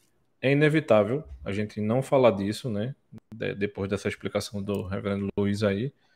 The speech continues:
e não tocar um pouco no assunto de que um dos grandes desafios da psiquiatria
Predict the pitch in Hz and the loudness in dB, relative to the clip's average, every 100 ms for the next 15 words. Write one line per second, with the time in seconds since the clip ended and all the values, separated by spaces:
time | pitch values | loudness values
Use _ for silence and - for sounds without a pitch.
0 | _ _ _ 160 160 180 175 165 160 147 | _ _ _ 0 4 6 6 6 4 4
1 | 151 147 139 123 127 143 131 131 143 123 | 4 4 4 2 2 2 0 0 2 2
2 | 131 147 139 127 123 120 113 - 107 110 | 2 2 2 2 2 2 2 0 2 0
3 | - - 120 110 - 104 113 147 | -2 -2 4 4 2 -2 0 -2